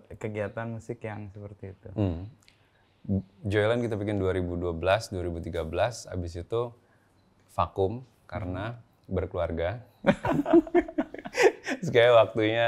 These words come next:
Speaker 2: tersita gitu untuk kayak, kayaknya kita nggak harus, nggak harus bikin sesuatu juga kali ya, istirahat dulu gitu.
Speaker 1: Mhm.
Speaker 2: Nah, kayak,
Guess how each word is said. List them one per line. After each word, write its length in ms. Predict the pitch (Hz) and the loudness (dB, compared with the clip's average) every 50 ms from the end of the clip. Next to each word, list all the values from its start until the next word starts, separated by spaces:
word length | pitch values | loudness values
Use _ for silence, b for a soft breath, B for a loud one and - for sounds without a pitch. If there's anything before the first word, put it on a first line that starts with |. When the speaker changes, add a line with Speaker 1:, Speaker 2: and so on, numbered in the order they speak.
| 110 - - | 0 -2 -4
Speaker 2:
tersita 760 | - - 101 101 - 110 101 - - 110 104 104 110 113 117 120 | -6 -6 -6 -2 0 0 -2 4 6 6 8 8 8 6 4 4
gitu 220 | 110 107 101 113 117 | 2 0 0 0 -2
untuk 260 | 113 98 - 92 - | -2 -4 -6 -8 -8
kayak, 300 | - 92 85 - - - b b b b b b b b _ _ _ _ _ _ - - - 101 98 - _ - 113 117 | -4 -4 -4 -4 -4 -8 b b b b b b b b _ _ _ _ _ _ -20 -20 -20 -20 -20 -20 _ -20 -20 -16
kayaknya 340 | - 104 104 123 151 165 160 | -12 -12 -10 -10 -10 -12 -10
kita 220 | 160 - - - - | -10 -10 -10 -8 0
nggak 200 | 127 107 92 95 | 2 4 4 4
harus, 680 | 85 85 87 87 87 87 - - - - - - - _ _ _ _ _ _ _ _ _ _ _ _ _ _ _ _ _ _ | 4 2 0 0 -2 -4 -6 -10 -14 -16 -18 -20 -20 _ _ _ _ _ _ _ _ _ _ _ _ _ _ _ _ _ _
nggak 260 | - 87 82 80 82 | -10 -8 -8 -8 -8
harus 1080 | 85 95 82 82 90 87 85 85 82 85 85 85 85 87 87 - - - - - - _ _ _ _ _ _ _ | -8 -8 -8 -8 -8 -8 -8 -6 -6 -6 -6 -6 -8 -8 -10 -12 -14 -18 -20 -20 -20 _ _ _ _ _ _ _
bikin 300 | 85 82 76 - 82 85 | -6 -6 -6 -6 -8 -10
sesuatu 340 | 85 85 - 87 85 82 90 | -10 -8 -6 -6 -4 -4 -4
juga 320 | 80 82 85 85 87 101 | -6 -6 -6 -4 -4 -4
kali 220 | 98 104 104 104 107 | -2 -2 -2 0 0
ya, 80 | 107 107 110 - | -2 -4 -6 -8
istirahat 420 | - 104 98 90 82 82 92 85 92 | -10 -8 -4 -4 -4 -2 -2 -2 -2
dulu 380 | 90 85 85 85 87 95 101 90 | -2 -2 -2 0 0 0 0 -2
gitu. 260 | 90 87 - 101 98 | -2 -4 -4 -4 -6
Speaker 1:
Mhm. 200 | 101 95 101 101 | -4 -6 -8 -10
Speaker 2:
Nah, 160 | 95 90 95 101 - 104 104 - b b b b b b b _ _ | -12 -12 -14 -16 -18 -20 -20 -20 b b b b b b b _ _
kayak, 340 | - - 92 90 92 95 - | -14 -10 -8 -6 -6 -6 -8